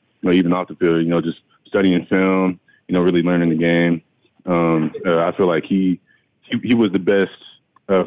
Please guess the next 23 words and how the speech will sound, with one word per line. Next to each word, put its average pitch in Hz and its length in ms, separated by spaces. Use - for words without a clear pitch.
for 92 60
me, 90 380
you 87 140
know, 85 220
um, 82 540
in, 85 200
in, 90 360
in 92 80
that 82 280
part 85 180
of 80 60
my 80 80
life. 80 260
Um, 76 460
so, 78 220
so - 60
yeah, 82 240
like 78 260
Co-, 87 200
Coach 92 220
Don 87 200
Brown, 87 300
I'm, 85 240